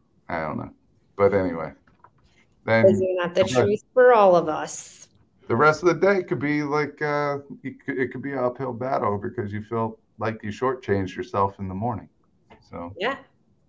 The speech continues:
Speaker 1: uh, that's kinda where I'm at.
Speaker 2: And if we, we model that for our kids, right? Because some of our kids struggle with that very morning routine. So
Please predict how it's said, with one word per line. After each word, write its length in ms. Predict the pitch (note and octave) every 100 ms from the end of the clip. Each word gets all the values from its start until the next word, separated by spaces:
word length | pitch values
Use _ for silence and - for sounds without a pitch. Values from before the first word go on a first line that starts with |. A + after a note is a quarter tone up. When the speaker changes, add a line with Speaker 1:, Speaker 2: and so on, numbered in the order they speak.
| _ -
Speaker 1:
uh, 220 | F#2+ F2 -
that's 200 | A2 -
kinda 260 | F#2+ F2
where 200 | D2+ -
I'm 80 | -
at. 160 | - - _ _ _ _ _ _ _ - _ _
Speaker 2:
And 220 | - G#3 G3
if 200 | F#3 G3
we, 540 | G3+ G3 G3 F#3 F3+ F3+
we 120 | F#3+
model 420 | F3+ D#3+ F3 G3+
that 240 | D#3 D3+ -
for 160 | F3+
our 180 | D#3 D3
kids, 480 | - G#3 F#3+ F3 F3
right? 380 | E3 D#3 F3 F3+ - - -
Because 320 | F3 F#3+ F#3+
some 160 | F#3+ F#3+
of 100 | F3+
our 140 | F3+
kids 300 | F3 A#3 B3
struggle 360 | - F3+ D#3+ D#3+
with 140 | D#3
that 220 | D3+ D3+
very 320 | E3+ E3 D#3+ D#3+
morning 520 | D#3+ D#3 D3+ D3+ D3
routine. 540 | D3+ D3 E3 D3+ D3 _
So 420 | - - E3+ D#3